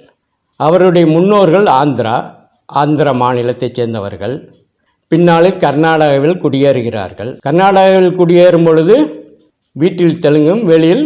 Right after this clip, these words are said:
கர்நாடகமும் பேசுகிறார்கள். அடுத்து தமிழகத்தில் குடியேறுகிறார்கள்.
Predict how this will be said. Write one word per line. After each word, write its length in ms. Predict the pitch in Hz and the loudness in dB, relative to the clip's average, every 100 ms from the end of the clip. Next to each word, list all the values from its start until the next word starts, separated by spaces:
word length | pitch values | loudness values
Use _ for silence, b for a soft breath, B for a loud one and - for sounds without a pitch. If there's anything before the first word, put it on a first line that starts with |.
| - | -4
கர்நாடகமும் 760 | 151 123 160 170 147 127 190 | -4 0 0 2 0 -2 -4
பேசுகிறார்கள். 720 | 208 147 127 117 107 98 101 143 - _ _ _ _ _ _ _ | -2 -2 -2 -6 -8 -10 -12 -14 -18 _ _ _ _ _ _ _
அடுத்து 320 | 139 165 190 214 | -4 -4 0 0
தமிழகத்தில் 720 | 190 160 180 190 - 175 175 | 2 2 4 2 2 -2 -2
குடியேறுகிறார்கள். 1000 | 160 147 143 139 120 113 107 95 98 | -2 0 0 0 -4 -8 -10 -10 -14